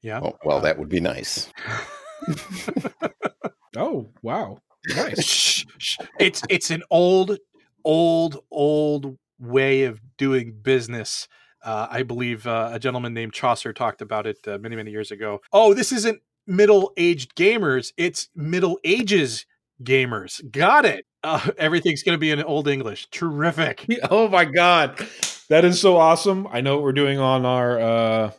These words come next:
Speaker 3: April first episode. All right.
Speaker 2: Ye Old English.
Speaker 1: So going to a physical medium, um, such as, like, a place like GameStop, uh, they do push pre-orders because that is a great way of,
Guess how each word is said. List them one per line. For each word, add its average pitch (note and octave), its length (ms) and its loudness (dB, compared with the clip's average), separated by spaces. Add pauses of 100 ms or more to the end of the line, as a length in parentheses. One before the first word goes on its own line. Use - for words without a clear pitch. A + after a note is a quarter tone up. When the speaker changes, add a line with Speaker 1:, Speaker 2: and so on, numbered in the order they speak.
Speaker 3:
April A2+ 260 -8
first - 320 -8
episode. - 520 -14
All A#2+ 80 -10
right. G#2 160 -10 (280)
Speaker 2:
Ye F#2+ 420 -2
Old G#2 420 2 (100)
English. D#2 680 -2 (340)
Speaker 1:
So G#3 280 4
going B3 300 0
to G#3 260 4
a D#3+ 160 -2
physical F#3 540 0
medium, B2+ 540 -8 (320)
um, G2+ 380 -6 (340)
such - 280 -6
as, A#2 240 -4
like, A#2 160 -12
a - 40 -16
place A#2 220 -8
like G#2+ 140 -14
GameStop, G2 480 -12 (520)
uh, G2 280 -8 (120)
they D#3 220 0
do E3 240 -4
push B2+ 400 -4
pre-orders A#2 580 -8
because A2+ 520 -8
that C#3+ 160 0
is A#2+ 100 -4
a A2 60 -12
great D3 440 -4
way A2+ 360 -6 (380)
of, G2+ 520 -8